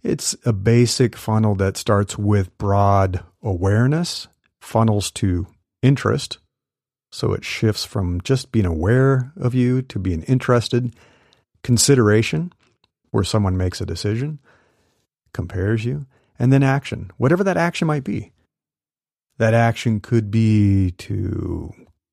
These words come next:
connect with you, to follow you, hire you, buy something from you. In a later chapter, I'm gonna talk about more of that, how to get people more interested in who you are, what you know, what you do.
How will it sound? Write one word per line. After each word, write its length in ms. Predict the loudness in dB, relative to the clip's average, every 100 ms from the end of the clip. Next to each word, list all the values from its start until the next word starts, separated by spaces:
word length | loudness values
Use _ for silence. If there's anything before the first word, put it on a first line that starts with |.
| _ _ -8
connect 300 | -4 -2 -2
with 120 | -2
you, 320 | 0 0 -2 -8 -20 _ _
to 60 | -12
follow 320 | -4 2 4
you, 380 | 4 2 -4 -8 _ _ _ _ _
hire 320 | -6 0 2
you, 380 | 2 0 -6 -10 _ _ _ _ _ _ _ _ _ _ _ -4
buy 160 | 0 0
something 320 | 0 0 -2
from 200 | -2 -2
you. 220 | -4 -8 _ _ _ _ _ _ _ _ _ _ _ _ _ _ _ _ _ _ _ _
In 100 | 2
a 60 | 6
later 200 | 6 4
chapter, 360 | 4 0 2
I'm 80 | 2
gonna 140 | 4 2
talk 320 | 0 -2 0
about 300 | -2 -2 0
more 320 | 0 2 2
of 80 | 0
that, 240 | -8 -10
how 180 | -4 0
to 80 | 2
get 160 | 2
people 220 | 0 -2 0
more 260 | 0 -2 0
interested 580 | 0 2 0 -2 -2
in 80 | -4
who 120 | -2
you 240 | -4 -2 0
are, 400 | 2 4 2 0
what 200 | -2 -4
you 120 | -4
know, 360 | 0 2 2 2
what 340 | 0 -2 -8
you 80 | -8
do. 540 | 0 2 4 2 0